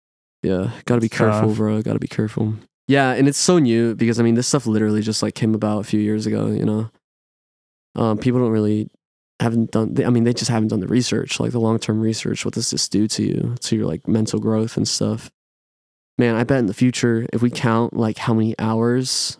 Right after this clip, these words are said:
Speaker 1: or days of our lifetimes we spend just scrolling through stuff, we're gonna be like, "Man, damn," like, imagine you're on your deathbed and it's like, "Damn, dude, like, I spent,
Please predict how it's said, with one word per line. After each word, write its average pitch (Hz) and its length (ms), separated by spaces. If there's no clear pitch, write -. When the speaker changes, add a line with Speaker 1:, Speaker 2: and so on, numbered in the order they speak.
Speaker 1:
or 110 120
days 110 680
of 113 120
our 110 100
lifetimes 113 720
we 117 120
spend 110 500
just - 260
scrolling 113 360
through 139 160
stuff, 143 440
we're 117 180
gonna 127 160
be 117 120
like, 120 200
"Man, 131 460
damn," 120 440
like, 113 300
imagine 135 320
you're 160 120
on 147 60
your 120 100
deathbed 110 520
and - 200
it's 113 160
like, 110 180
"Damn, 117 260
dude, 110 360
like, 113 180
I 113 60
spent, 127 420